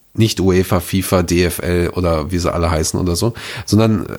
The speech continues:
ähm, du hast halt zum einen den Verein selber, da geht's halt Liverpool mit Sicherheit viel, viel besser als den meisten Vereinen, wenn ich jetzt mal, ähm,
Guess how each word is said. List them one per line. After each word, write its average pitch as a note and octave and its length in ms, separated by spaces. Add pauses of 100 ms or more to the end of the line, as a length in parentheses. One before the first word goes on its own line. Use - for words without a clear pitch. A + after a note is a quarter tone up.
ähm, F#2 440
du G2+ 120
hast G2+ 140
halt G#2+ 120
zum G#2 120
einen G2 220
den G2 100
Verein F2+ 280
selber, E2+ 320
da A2 100
geht's G2 260
halt F2+ 100
Liverpool A2 400
mit F#2+ 140
Sicherheit F#2+ 320
viel, - 160
viel - 140
besser F2+ 280
als E2+ 160
den F2+ 140
meisten E2 340
Vereinen, B2+ 480 (100)
wenn F#2+ 180
ich F#2 120
jetzt - 220
mal, F2 380
ähm, F2 360